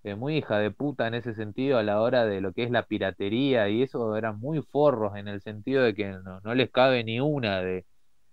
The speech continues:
de, de que anden, eh, pirateando lo, tanto la consola como el juego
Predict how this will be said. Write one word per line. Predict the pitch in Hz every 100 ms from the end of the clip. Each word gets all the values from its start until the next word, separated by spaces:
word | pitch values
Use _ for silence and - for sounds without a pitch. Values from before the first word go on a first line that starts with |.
| - -
de, | 95 95
de | 101
que | 113
anden, | 113 117 117 110 101 95 87 - -
eh, | 95 92 90 90 92 - -
pirateando | 110 104 98 120 127 117
lo, | 104 95 92 92 - -
tanto | 113 107
la | 101
consola | 101 95 135 143
como | 104 95
el |
juego | 95 131 131 127